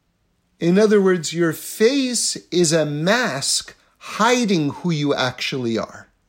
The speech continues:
That's from the Greek. That's from the Greek. So here you see a real clash of cultures, right? Um, so, so anyway,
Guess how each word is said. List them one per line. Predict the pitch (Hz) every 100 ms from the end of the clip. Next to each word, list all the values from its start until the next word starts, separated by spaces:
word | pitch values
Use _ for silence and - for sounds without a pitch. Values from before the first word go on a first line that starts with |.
| _ _ _ _ _ _
That's | 160 175 - - - _
from | - 175 151
the |
Greek. | 139 151 233 - - - _ _ _ _ _ _ _ _ -
That's | 139
from | - 165
the | 147
Greek. | 127 185 139 - - _ _ _ _ _ _ _ _ _ _ _ _ _ _ _ _ _ _ _ -
So | - 151
here | 127 180
you | 190 170
see | 156 185
a | 156
real | 135 175 165 131 - _ -
clash | - 180 170 -
of | 131
cultures, | - 208 - 196 - - _
right? | - 160 196 _ _ _ _ _ _ _ _ _ _ _ _ _ _ _ _ _
Um, | - 135 139 131 127 127 - _ - - _
so, | - 180 160 156 147 -
so | - - 165
anyway, | 196 240 220 107